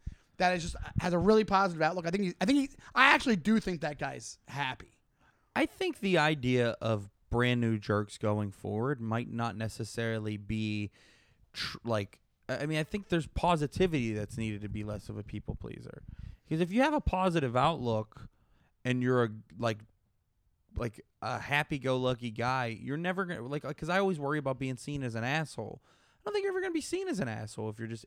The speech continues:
Speaker 2: in a good mood like that guy that's fucking selling cookies at the Essex Market.
Speaker 1: No, and I will say this. I'll, I'll, I'll be completely, uh, forthcoming. I, I, I watched that Bert Kreischer stuff with that guy from the bakery, and I'm like,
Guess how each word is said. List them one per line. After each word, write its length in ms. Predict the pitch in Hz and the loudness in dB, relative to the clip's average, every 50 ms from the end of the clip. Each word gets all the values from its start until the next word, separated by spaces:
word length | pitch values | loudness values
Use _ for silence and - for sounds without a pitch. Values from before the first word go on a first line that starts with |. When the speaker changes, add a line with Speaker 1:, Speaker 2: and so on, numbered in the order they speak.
| - - | -12 -8
Speaker 2:
in 140 | 127 131 | -4 -4
a 60 | 127 117 | -4 -2
good 220 | 110 123 120 113 | 0 0 -2 0
mood 260 | 113 117 120 120 117 | 0 0 0 0 -2
like 180 | 110 107 110 - | -2 -6 -6 -4
that 200 | 113 107 107 - | -6 -6 -6 -6
guy 260 | - 110 113 107 107 | -6 -4 -4 -4 -4
that's 180 | 104 101 - - | -6 -8 -10 -10
fucking 300 | - 110 107 - 107 104 | -10 -10 -8 -8 -10 -10
selling 340 | - 113 107 110 110 107 | -8 -6 -6 -6 -6 -8
cookies 480 | - - 117 107 - 113 110 107 110 110 | -8 -8 -8 -8 -6 -8 -8 -8 -8 -6
at 220 | 107 104 107 - | -8 -8 -8 -10
the 320 | - 110 104 104 98 - - _ _ _ _ _ _ - | -10 -10 -8 -8 -8 -10 -12 _ _ _ _ _ _ -4
Essex 360 | 120 113 - - 104 - - | -4 -4 -4 -6 -10 -10 -10
Market. 380 | 110 101 98 104 - - - - _ - | -10 -10 -10 -10 -12 -16 -18 -18 _ -8
Speaker 1:
No, 360 | 156 160 165 165 160 143 131 - - | -2 0 2 2 2 0 -2 -6 -6
and 100 | 170 185 | -2 0
I 60 | 226 262 | 2 2
will 120 | 311 330 | 2 0
say 140 | - 233 196 | 0 0 -2
this. 220 | 190 170 131 - - | -2 -2 -4 -6 -8
I'll, 160 | 160 175 - - - _ - | -8 -8 -8 -10 -12 _ -8
I'll, 220 | 180 175 175 165 - - - | -6 -4 -6 -6 -8 -16 -12
I'll 120 | 165 165 185 | -10 -8 -6
be 160 | 214 233 220 | -6 -6 -8
completely, 760 | - - 180 160 - - 180 190 180 160 147 139 131 127 139 - _ _ _ _ - | -6 -4 -2 0 0 0 0 -2 -4 -6 -8 -8 -8 -10 -14 -16 _ _ _ _ -12
uh, 360 | 139 135 131 127 127 123 127 - - _ | -10 -8 -8 -8 -8 -10 -12 -14 -18 _
forthcoming. 460 | - 180 202 196 - - 139 127 131 - - | -4 -2 -2 -2 0 -2 -4 -4 -6 -6 0
I, 440 | 165 170 185 190 214 233 - 202 175 - _ - 240 - - - | 2 4 4 4 4 0 -4 -10 -14 -16 _ -18 -16 -12 -6 -4
I, 120 | 226 226 226 - _ _ _ - | -2 -2 -2 -4 _ _ _ 0
I 100 | 170 185 | 0 2
watched 320 | 185 190 208 226 220 - - | 2 2 2 0 0 -2 -2
that 200 | 190 165 147 - | -2 -2 -2 -2
Bert 180 | 165 160 147 - | -4 -6 -4 -4
Kreischer 220 | 165 165 151 160 | -4 -6 -6 -6
stuff 240 | 147 160 156 151 - | -4 -4 -4 -4 -4
with 80 | 135 131 | -6 -8
that 120 | 127 123 | -8 -8
guy 180 | - 151 151 147 | -6 -6 -6 -6
from 140 | 139 147 139 | -6 -8 -8
the 160 | 127 117 110 - _ _ - _ _ - - - | -8 -8 -10 -14 _ _ -20 _ _ -18 -6 -2
bakery, 320 | 175 190 185 185 - 190 | 0 0 0 0 -2 -2
and 100 | 180 165 | 0 0
I'm 60 | 156 | 0
like, 160 | 160 156 143 | 0 -2 -4